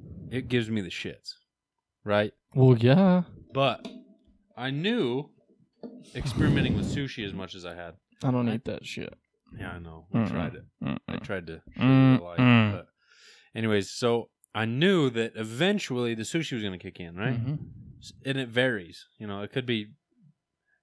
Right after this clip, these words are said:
Speaker 1: hours, it could be minutes, it could be seconds. You know, it could be I pop that first piece of dragon, white dragon roll into my mouth, and it just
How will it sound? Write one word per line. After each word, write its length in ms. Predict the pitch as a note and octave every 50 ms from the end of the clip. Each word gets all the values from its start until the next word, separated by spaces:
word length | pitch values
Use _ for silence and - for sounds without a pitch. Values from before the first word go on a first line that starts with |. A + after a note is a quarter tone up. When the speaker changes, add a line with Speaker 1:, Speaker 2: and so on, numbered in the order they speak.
| _ _ G2+
Speaker 1:
hours, 500 | G2+ G#2+ A2 A2+ A#2 A#2 A#2+ A#2 G#2+ A2
it 120 | G#2 -
could 160 | - A#2+ A2+
be 100 | A2 G#2+
minutes, 520 | G#2 G#2+ A#2 A2 F#2+ - - - - - _
it 40 | -
could 120 | C#3+ C#3 D3
be 100 | F#3+ E3+
seconds. 600 | - - G3 F3+ - - F2+ E2+ - - - - _ _ _ _ _ _ _ _
You 100 | - G2+
know, 200 | G2 G2+ G#2+ A2+ A2
it 100 | G#2+ -
could 140 | - D3 C3+
be 160 | C#3+ C#3+ B2+
I 60 | A2+
pop 260 | - - B2+ B2+ -
that 200 | - A#2+ G#2+ G#2
first 380 | - - - C3 C3 B2+ - -
piece 280 | - C3+ B2+ - -
of 140 | A#2+ G#2 G2 - - - - - - - - -
dragon, 500 | A2+ A#2+ B2 B2 B2+ B2+ A#2+ B2 A2+ _ _ _ _ _ _
white 260 | - B2 C3+ C3+ C3
dragon 360 | B2+ B2+ C3+ C3 C3+ C3+ C3+ C3+
roll 180 | C3+ C3+ C3+
into 100 | C3 B2+
my 80 | B2+ B2
mouth, 300 | B2+ C3 C3+ C#3 C3+ - - - - _ _ _ _ _ _ _ -
and 160 | G#2 G2+ G2+
it 100 | G2+ G#2
just 340 | G#2+ A2+ G#2+ G2 - -